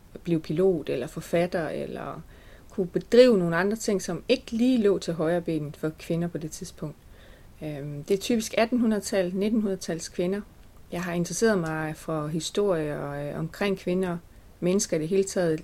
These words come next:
lige siden jeg var helt ung og kunne læse. Øhm, og, og dem, øh, føler jeg mig privilegeret i at kunne fortælle videre via de her portrætter.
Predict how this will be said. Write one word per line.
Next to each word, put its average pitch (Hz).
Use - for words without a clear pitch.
lige 185
siden 196
jeg 170
var 151
helt 160
ung 180
og 160
kunne 151
læse. 170
Øhm, 156
og, 175
og 180
dem, 196
øh, 175
føler 190
jeg 175
mig 165
privilegeret 190
i 185
at 165
kunne -
fortælle 175
videre 190
via 175
de 175
her 175
portrætter. 160